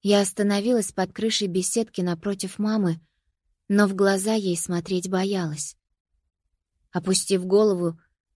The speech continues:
и глядя, как с одежды на дощатый пол капает вода, я спросила: «Даже не обнимешь меня?»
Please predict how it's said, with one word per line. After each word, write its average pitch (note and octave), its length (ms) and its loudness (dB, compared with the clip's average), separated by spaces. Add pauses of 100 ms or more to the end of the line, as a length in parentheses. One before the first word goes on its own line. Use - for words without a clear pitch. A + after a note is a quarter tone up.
(100)
и F#3 100 2
глядя, F#3+ 460 2
как F#3+ 220 -4
с - 120 -2
одежды F#3 500 0
на E3+ 140 2
дощатый F3+ 520 -2
пол F#3+ 280 -4
капает F3 480 -4
вода, E3+ 320 -2
я F#3 180 -4
спросила: F3+ 680 -6 (1000)
«Даже F#3 380 0
не F#3+ 240 -2
обнимешь A3 600 -4
меня?» E3 360 -8